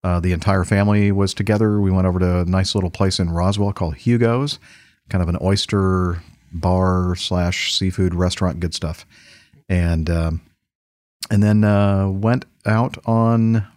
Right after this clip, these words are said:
Wednesday for this four-day trip. So I'm on day three. Uh, first night in Jacksonville, uh, the second day yesterday, Little Rock. And I was supposed to be in Louisville, Kentucky today, but, uh, was rerouted because of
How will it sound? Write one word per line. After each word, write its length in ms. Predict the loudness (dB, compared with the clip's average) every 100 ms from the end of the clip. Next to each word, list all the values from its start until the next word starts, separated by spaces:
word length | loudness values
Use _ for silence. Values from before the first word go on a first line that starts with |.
| _
Wednesday 640 | 0 2 2 0 0 -2
for 280 | -4 -4 -2
this 160 | -2 -2
four-day 320 | -2 0 -2
trip. 260 | -2 -4 -2
So 120 | -2
I'm 120 | 0
on 80 | 0
day 160 | -2
three. 480 | -4 -2 0 2 0 -4 -18 -20 -20 _ _ -10
Uh, 180 | -6 -4
first 260 | -2 0
night 220 | 2 0 2
in 720 | 0 2 2 2 0 0 0
Jacksonville, 880 | 0 0 0 2 2 2 2 0 -4 -8
uh, 600 | -6 -4 -4 -4 -6 -6
the 120 | -6
second 640 | -6 -4 -2 -2 -2 -2
day 300 | -2 -2 0
yesterday, 520 | 0 -2 -2 -2 0
Little 300 | 2 2 0
Rock. 460 | 0 0 0 -4 -12 _ _ _ _ _ -4
And 400 | 0 0 0 0
I 40 |
was 120 | -2
supposed 240 | 0 -2 0
to 40 |
be 100 | 0
in 100 | 2
Louisville, 320 | 2 2 0
Kentucky 480 | 0 -2 -2 -2 -2
today, 380 | 0 2 2 0
but, 320 | 0 0 -2 -2
uh, 100 | 0
was 180 | 0 0
rerouted 500 | 2 2 2 2 0
because 400 | -4 -2 0 0
of 240 | -2 -2